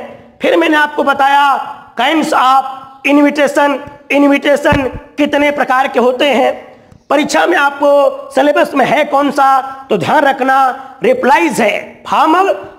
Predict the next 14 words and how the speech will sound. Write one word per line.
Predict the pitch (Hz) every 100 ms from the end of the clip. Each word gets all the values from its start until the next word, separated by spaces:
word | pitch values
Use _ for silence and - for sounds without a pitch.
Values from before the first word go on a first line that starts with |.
| -
और | 262 269
informal | 359 349 - 254 277 277
का | 269 269 262 262 - -
replies | 240 254 240 269 285 208
है। | 175 117 - - -
एक्सेप्ट | 226 - 302 302
और | 233 254 359 359 - -
डिक्लाइन | 208 240 233 285 - - - 160
दोनों। | 269 254 160 92 80 - _ _ _ _ _ _ - - -
फिर | 294 -
तीसरा | 311 254 320
बताया | 294 294 285 294 294 - - - -
इस | 285 262
फॉर्मल | - - 254 302 294